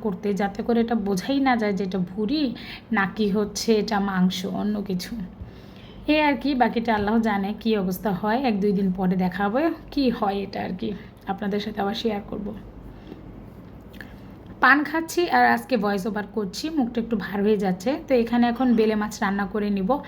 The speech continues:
এর জন্য আমি প্রথমে তেল আর পেঁয়াজ দিয়ে নিয়েছিলাম, হলুদ গুঁড়া, মরিচের গুঁড়া, যা যা দেই আমরা তাই দিবেন। তবে হচ্ছে,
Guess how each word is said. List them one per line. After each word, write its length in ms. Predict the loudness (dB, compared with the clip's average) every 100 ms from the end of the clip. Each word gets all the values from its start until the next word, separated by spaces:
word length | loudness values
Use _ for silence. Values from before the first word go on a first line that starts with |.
| -12 -16 -14 2
এর 220 | 2 4
জন্য 260 | 2 4 6
আমি 300 | 4 2 0
প্রথমে 540 | 0 0 2 2 0 0
তেল 200 | 0 0
আর 160 | 0 -2 2
পেঁয়াজ 280 | 2 2
দিয়ে 160 | 2 2
নিয়েছিলাম, 600 | 2 2 2 2 2 2
হলুদ 220 | 2 2
গুঁড়া, 240 | 4 4 6
মরিচের 460 | 6 6 4 0
গুঁড়া, 260 | 0 0 0
যা 180 | -2 -2
যা 140 | -2
দেই 300 | 2 2 2
আমরা 220 | 2 0
তাই 260 | 0 2 4
দিবেন। 360 | 4 2 2 -2 -12 -16 -2
তবে 280 | 2 4 4
হচ্ছে, 520 | 2 -2 0 2